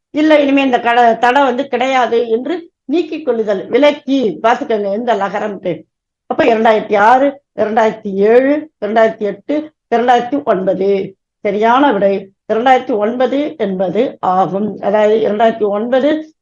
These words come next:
ஜனவரி மாதம் இருபத்தி மூணாம் தேதி என்ன செஞ்சாங்க, அந்த தடையினை அவர்கள் விலக்கி கொண்டார்கள். சரிங்களா? புகைப்பிடித்தல் போன்ற காட்சிகளுக்கு டெல்லி உயர் நீதிமன்றம் தடையை விலக்கி கொண்ட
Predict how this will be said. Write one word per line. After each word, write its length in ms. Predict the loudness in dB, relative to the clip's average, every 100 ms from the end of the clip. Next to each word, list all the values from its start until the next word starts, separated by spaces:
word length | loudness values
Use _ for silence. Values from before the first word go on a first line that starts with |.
| _ -4
ஜனவரி 440 | -2 2 2 2
மாதம் 360 | 0 -2 -2 -2
இருபத்தி 340 | -2 -4 -4 -6
மூணாம் 400 | -4 -2 0 0
தேதி 160 | 0 0
என்ன 180 | -2
செஞ்சாங்க, 500 | -6 -8 -6 -4 -2 -2 -2 -4 _ _ -4
அந்த 260 | 0 0
தடையினை 460 | 2 2 2 0 0
அவர்கள் 420 | -2 -2 -2 -2 -2 -10 _
விலக்கி 400 | -2 -2 -2 -8
கொண்டார்கள். 800 | -6 -6 -4 -4 -2 0 2 2 0 -4 -14 _ _ _ _ -4
சரிங்களா? 340 | -4 -4 -6 -8 _ -4
புகைப்பிடித்தல் 800 | 2 2 4 0 2 2 2
போன்ற 240 | 0 -2 -2
காட்சிகளுக்கு 680 | -4 -4 -4 -6 -6 -4 -2 -2 -4 _ _
டெல்லி 320 | 2 2 4 2
உயர் 300 | 2 2 2
நீதிமன்றம் 720 | 2 0 -2 -2 -2 -2 -2 -4 _ _ _
தடையை 380 | 0 2 2 2
விலக்கி 360 | 2 0 -2 -6
கொண்ட 300 | -6 -6 -4